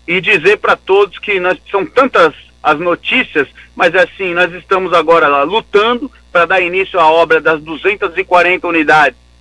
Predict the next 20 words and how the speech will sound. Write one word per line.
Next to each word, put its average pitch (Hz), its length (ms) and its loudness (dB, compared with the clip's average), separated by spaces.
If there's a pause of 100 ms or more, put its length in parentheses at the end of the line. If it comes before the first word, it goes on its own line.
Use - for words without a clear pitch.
(100)
que 165 120 -4
nós 165 160 0
conseguimos 170 580 -6
o 156 60 0
recurso 160 420 -2
no 160 80 0
final 160 260 0
do 151 140 0
ano, 214 100 -2
você 165 300 -2
noticiou 160 540 0
aqui, 214 320 -2 (260)
que 180 140 0
vai 202 200 0
atender 208 460 0
as 226 140 -2
famílias 226 340 -2
de 208 80 -6
locação 220 480 -4
social, 220 600 0